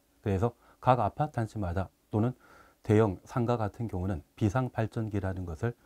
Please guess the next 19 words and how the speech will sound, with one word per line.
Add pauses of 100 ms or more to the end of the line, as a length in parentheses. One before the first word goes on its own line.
(100)
각각 (100)
설치하게
되는데 (500)
그
전기
설비에
관한
사항으로 (680)
전기사업법을 (1300)
우리가
함께
정리하게
됩니다. (1000)
이
전기사업법에
관한
사항도 (360)
우리
시험에